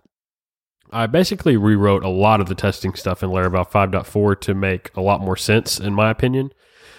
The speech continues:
Um, and one of the downfalls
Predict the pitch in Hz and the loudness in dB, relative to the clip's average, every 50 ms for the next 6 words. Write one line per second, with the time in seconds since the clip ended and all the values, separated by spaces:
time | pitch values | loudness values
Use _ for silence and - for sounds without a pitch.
0 | _ _ _ _ - 110 110 107 104 101 98 98 101 104 - - 117 113 110 107 | _ _ _ _ -2 0 0 2 2 0 -2 -4 -6 -8 -8 -6 -2 0 0 0
1 | 107 101 120 151 190 196 147 117 95 104 107 110 117 113 - - - 110 107 104 | 0 0 2 2 2 2 2 0 0 -2 -2 0 -2 -2 -2 -2 0 0 2 2
2 | 101 101 98 95 - - | 2 0 -2 -4 -6 -8